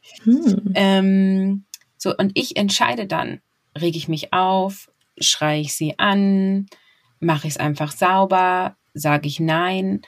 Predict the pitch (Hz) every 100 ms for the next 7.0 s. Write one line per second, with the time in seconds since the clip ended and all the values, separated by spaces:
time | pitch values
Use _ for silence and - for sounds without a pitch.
0 | - - - - - - 170 165 - 165
1 | 202 202 180 165 160 - 190 208 - -
2 | 170 170 156 165 165 156 - - - 143
3 | 156 151 147 - 147 147 190 208 196 170
4 | 156 170 165 - 170 160 160 151 - 147
5 | 143 - 196 214 208 - 160 170 165 165
6 | 160 156 - 156 151 147 147 156 175